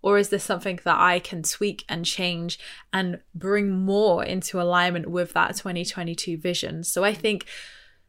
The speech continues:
look at your goals, look at your intentions, and look at what you wanted to experience for this year.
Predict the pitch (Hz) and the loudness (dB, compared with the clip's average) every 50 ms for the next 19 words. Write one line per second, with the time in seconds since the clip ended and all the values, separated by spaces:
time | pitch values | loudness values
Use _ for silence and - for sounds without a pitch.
0 | _ _ - - 208 262 294 294 - 285 226 285 269 277 190 180 170 151 160 165 | _ _ -6 2 4 4 4 6 4 4 4 4 4 6 6 6 6 4 2 0
1 | - - 214 226 240 240 - 269 269 254 247 240 - 196 190 170 170 202 185 175 | -2 0 2 2 2 2 0 -2 0 0 -2 -2 -2 -2 -4 -2 -4 -6 -6 -4
2 | 175 175 185 202 220 214 - 226 - 180 160 185 185 185 - - 185 180 185 185 | -2 -2 0 0 -2 0 -2 -2 -2 -2 0 0 0 0 0 -2 -4 -4 -2 -2
3 | 180 170 160 180 190 202 214 - 226 214 - - 190 - - - - - 190 180 | -4 -2 -2 0 0 0 0 -2 -2 -2 -2 -4 -4 -6 -6 -8 -4 0 0 0
4 | 175 165 165 - - - 175 170 170 165 - - 170 156 147 147 151 | 0 0 -2 -6 -6 -4 -2 -2 -2 -2 -2 -2 -2 -2 -2 -2 -4